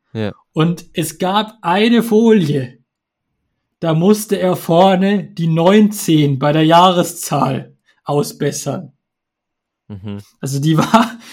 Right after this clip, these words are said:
Speaker 2: wirklich noch aus dem Jahre neunzehnhundert irgendwann.
Speaker 1: Boah. Crazy.
Speaker 2: Und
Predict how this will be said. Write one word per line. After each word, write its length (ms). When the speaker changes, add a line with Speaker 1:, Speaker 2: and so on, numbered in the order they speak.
Speaker 2:
wirklich 520
noch 560
aus 240
dem 180
Jahre 380
neunzehnhundert 720
irgendwann. 800
Speaker 1:
Boah. 220
Crazy. 460
Speaker 2:
Und 340